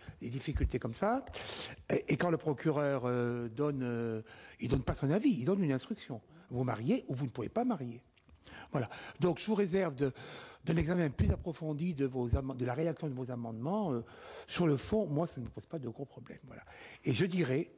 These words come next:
alors ça, euh, puisqu'on peut parler politique aussi, que sur un plan politique, euh, bon, le gouvernement a déposé ce texte, il faisait partie des propositions du président de la République.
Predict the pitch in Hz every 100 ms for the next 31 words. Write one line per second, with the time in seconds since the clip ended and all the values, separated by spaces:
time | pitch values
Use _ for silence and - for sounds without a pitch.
0 | - _ _ - 120 - - - 113 104
1 | - - 101 101 104 - - - - -
2 | - - - 113 101 120 113 113 - 120
3 | - 120 190 - 254 175 - - - _
4 | _ - - - _ - 135 175 165 139
5 | 139 120 - 143 123 - 262 - - -
6 | - - - - 120 117 110 120 135 135
7 | 135 127 139 123 120 123 120 120 117 135
8 | 117 202 220 - - 113 - - 139 120
9 | 135 131 120 123 - 131 - - - -
10 | 147 - 139 127 117 113 - 117 165 254
11 | 262